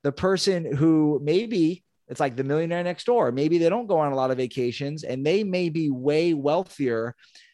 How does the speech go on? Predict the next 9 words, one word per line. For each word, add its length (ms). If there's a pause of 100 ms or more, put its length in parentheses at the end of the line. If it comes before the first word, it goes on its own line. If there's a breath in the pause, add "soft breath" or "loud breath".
(120 soft breath)
than 220
that 160
other 200
person. 640
So 160
you 240
really 300
can't 440
see, 680